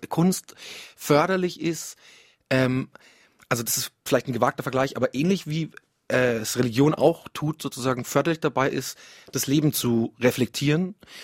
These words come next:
und auch mit der eigenen, ähm, Vergänglichkeit konfrontiert zu sein. Weil, also wenn man's überspitzt,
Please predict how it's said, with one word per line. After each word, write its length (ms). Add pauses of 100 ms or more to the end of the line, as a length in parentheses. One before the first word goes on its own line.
und 140
auch 120
mit 140
der 120
eigenen, 640
ähm, 520
Vergänglichkeit 920
konfrontiert 440
zu 80
sein. 200 (280)
Weil, 220 (500)
also 160
wenn 80
man's 120
überspitzt, 640